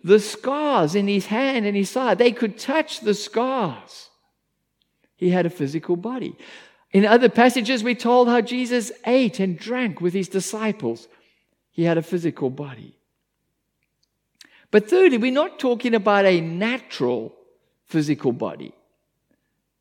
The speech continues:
We're talking about a supernatural physical body. Okay, what, what do I mean by that?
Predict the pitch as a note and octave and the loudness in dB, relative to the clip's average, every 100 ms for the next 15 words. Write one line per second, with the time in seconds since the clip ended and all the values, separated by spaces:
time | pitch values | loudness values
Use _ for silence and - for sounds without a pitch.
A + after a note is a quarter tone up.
0 | _ _ _ _ _ _ _ - C#3+ G3 | _ _ _ _ _ _ _ -12 -4 -2
1 | F#3 F#3 E3 D#3 D#3 - - - C#4 C#4 | 2 2 2 2 0 0 -10 -2 -2 0
2 | - C3+ B2+ A2 - A2 G2+ - _ _ | -4 -4 -6 -10 -12 -12 -12 -16 _ _
3 | _ _ - B2 D#3+ C3+ A#2+ A2+ - F#2+ | _ _ -14 -4 -4 -2 -4 -6 -6 -14
4 | - - _ _ _ - - F#3 G#3 E3+ | -14 -20 _ _ _ -8 0 6 6 8
5 | A3+ F#3+ A3+ A#3 A3 G#3 F#3 F3+ E3+ E3 | 6 6 2 4 4 4 2 0 0 0
6 | F3+ A3 - - | 2 0 -4 -16